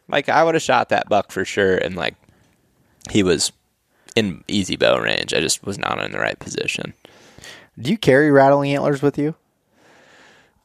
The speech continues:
Speaker 1: Yeah, in, in the, in, in November I do. I don't mess, I wouldn't mess with it now, probably. I'm not saying I wouldn't rattle and I wouldn't try to get one in.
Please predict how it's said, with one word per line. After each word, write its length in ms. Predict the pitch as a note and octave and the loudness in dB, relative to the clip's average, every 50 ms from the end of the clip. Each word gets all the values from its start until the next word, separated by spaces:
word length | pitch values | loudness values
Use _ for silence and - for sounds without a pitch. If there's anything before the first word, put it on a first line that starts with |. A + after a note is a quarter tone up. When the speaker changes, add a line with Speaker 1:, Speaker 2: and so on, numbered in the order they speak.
| - - - - - - | -8 -6 -6 -6 -6 -2
Speaker 1:
Yeah, 420 | D3+ E3+ G3 G#3+ G#3 G3+ G3+ F3+ - - - | 0 2 4 4 4 2 0 -4 -6 -10 -6
in, 240 | - G3+ A#3 A#3 - - _ | -4 -4 -4 -4 -6 -8 _
in 280 | - F3 A#3 A#3+ A#3 F#3 | -4 -2 -2 -2 -2 -2
the, 180 | C3+ A2+ G#2 - _ - | 0 -2 -2 -2 _ -4
in, 340 | C3+ D3+ E3+ E3+ D3+ C3 A2+ - - - - _ _ _ _ _ _ _ _ - _ - - _ _ _ _ _ | -4 -4 -2 -4 -6 -8 -10 -12 -18 -20 -20 _ _ _ _ _ _ _ _ -20 _ -20 -20 _ _ _ _ _
in 200 | - - D#3 F#3 | -8 -6 -4 -2
November 560 | G3+ E3+ A#2+ G2 F2+ D#2+ F2 G#2 G2 F2+ D#2+ A1+ | 0 0 0 0 0 -2 -2 -2 -2 -2 0 0
I 160 | G#1 B1+ D#2 | 0 0 -2
do. 260 | - C2 C#2 D2+ D2 | -4 -6 -4 -2 0
I 140 | D2 F#2 C3+ | 0 0 0
don't 180 | D#3+ F2 E2+ | 0 -2 -2
mess, 280 | A#2 A#2 A2+ A2 - - - | 0 0 0 0 -2 -4 -2
I 100 | - C#3+ | -2 0
wouldn't 240 | E3 E3+ C3+ A#2+ B2 | 0 0 -2 -2 -2
mess 240 | A#2 G#2+ G#2+ - - | -2 -2 -2 -2 -6
with 160 | A2 - - | -6 -6 -6
it 140 | G#2 - - | -6 -6 -8
now, 360 | - F#2+ F2+ F2 G2 G2+ G2+ | -10 -10 -8 -6 -6 -6 -8
probably. 840 | - - - - F#2+ F#2 F2+ - - - B2+ C3 D3+ D#3 D#3 D#3+ D#3+ | -8 -10 -6 -4 -4 -4 -2 -4 -4 -4 -4 -4 -2 -2 -2 -2 -2
I'm 100 | D#3+ D#3+ | -2 -2
not 180 | F3+ D3+ - | 0 0 0
saying 200 | - F3+ D#3+ D3+ | 0 0 2 2
I 40 | C3+ | 2
wouldn't 400 | A#2 G#2+ G#2+ A#2 A#2+ - G#2 F#2+ | 2 2 2 2 2 0 -2 -4
rattle 580 | F2 F2+ F2 F2+ F#2 G2+ G2 F#2+ F#2 F2+ G#2 A2+ - | 0 0 2 2 2 2 4 4 4 2 0 -4 -6
and 100 | G2 G2 | -2 -2
I 40 | G2 | 0
wouldn't 320 | F#2+ G2 G2+ F2 F#2 F#2+ | 2 2 2 0 0 -4
try 260 | - - F2+ F2+ F2+ | -6 -2 0 0 0
to 80 | F2 F#2 | -2 -2
get 200 | F#2 F#2 E2+ A#1+ | -2 -2 -2 -2
one 240 | F2+ F#2+ F#2+ F#2 F#2 | -2 -4 -4 -4 -4
in. 340 | F2+ F#2+ G2 F#2+ F#2+ G2 | -4 -2 -2 -4 -4 -6